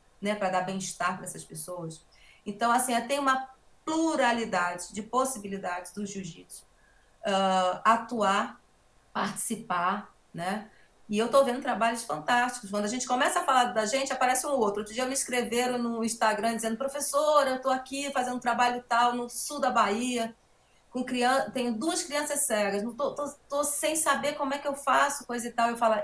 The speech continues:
"Use sua intuição, vá ouvindo eles, pergunte, co-, vamos." E assim, a gente vai se ajudando, porque a gente também tá inovando e começando coisas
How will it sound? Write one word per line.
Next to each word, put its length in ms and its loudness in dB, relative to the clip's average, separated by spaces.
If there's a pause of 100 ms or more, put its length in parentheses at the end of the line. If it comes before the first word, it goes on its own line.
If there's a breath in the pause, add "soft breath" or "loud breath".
(100)
"Use 320 -6
sua 180 -4
intuição, 720 -6 (320)
vá 100 6
ouvindo 480 0
eles, 400 -2
pergunte, 720 -6
co-, 160 -12
vamos." 320 -4 (460)
E 60 -2
assim, 360 4
a 60 6
gente 180 -2
vai 140 4
se 120 2
ajudando, 680 2
porque 120 -6
a 80 4
gente 220 -4
também 460 0
tá 420 2
inovando 960 -2
e 80 -10
começando 640 -2
coisas 640 -6